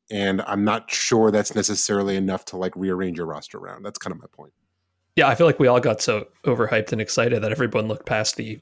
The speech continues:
Speaker 2: um, five walks he had <laughs> in four and two-thirds innings, uh, 'cause that matters as well. David, before you were on, we were, we were talking about the White Sox and some of the ups and downs of their season, but it was cool to see Michael Kopech back on the mound.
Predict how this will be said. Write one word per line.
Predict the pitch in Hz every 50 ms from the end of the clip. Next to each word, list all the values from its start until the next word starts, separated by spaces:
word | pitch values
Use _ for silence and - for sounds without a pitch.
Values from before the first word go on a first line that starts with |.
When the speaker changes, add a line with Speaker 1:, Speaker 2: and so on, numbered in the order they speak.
| - -
Speaker 2:
um, | 127 107 113 117 131 131 _ _ _ _
five | - - - 110 117 110
walks | 117 113 113 - - -
he | - 117
had | 113 113 107 - - -
<laughs> | -
in | 143 123 160
four | - - - 202 165 - -
and | 196 170 -
two-thirds | - - 180 165 - - 160 143 - - - - -
innings, | - 131 131 - - - - - - - - - - - - -
uh, | 131 110 160
'cause | - 175 156 151
that | 180 175 - 165
matters | 165 156 151 156 143 123 -
as | 117 120
well. | 139 143 139 123 -
David, | - 151 160 175 170 165 139
before | 143 131 - - 170 180
you | 180 160 143
were | 131 127
on, | 127 131 135 123 113
we | 113 110 110
were, | 110 107 - - _
we | - 131
were | 123
talking | 104 - 127 123 - 123
about | 117 123 117 107 -
the | - 110
White | 110 113 120 -
Sox | - 131 107 104 101 - - -
and | 117 107 -
some | - 131
of | 120 107
the | 107 107
ups | 107 107 - -
and | 120 110
downs | 110 107 110 110 120
of | 110
their | 107 110 113 -
season, | - - 120 110 104 - 110 107 - - - - - - - - -
but | 123 139
it |
was | 156 175 165
cool | - - 220 262
to | 294
see | - - 175
Michael | 151 151 156 - 143
Kopech | 131 - 127 127 - - 101 - -
back | - 101 101 - -
on | 104 104
the | 101
mound. | 104 107 110 110 - _ -